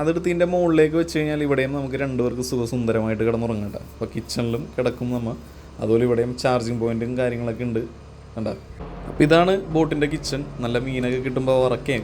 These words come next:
കറി വയ്ക്കുകയൊക്കെ ചെയ്യണം നമ്മൾ ഈ ഒരു കിച്ചണിലിട്ടാണ്ട്. ദേ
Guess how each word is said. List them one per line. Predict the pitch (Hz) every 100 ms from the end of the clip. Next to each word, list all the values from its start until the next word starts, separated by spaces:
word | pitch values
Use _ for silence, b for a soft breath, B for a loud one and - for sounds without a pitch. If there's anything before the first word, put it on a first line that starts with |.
| 117
കറി | 117
വയ്ക്കുകയൊക്കെ | 117 113 113 117
ചെയ്യണം | 120 113 113
നമ്മൾ | 113
ഈ | 110
ഒരു | 113
കിച്ചണിലിട്ടാണ്ട്. | 113 - 107 101 104 101 104 - - - - - - - - - - - - - - - - - - - - - - - - - - - - b b - -
ദേ | 165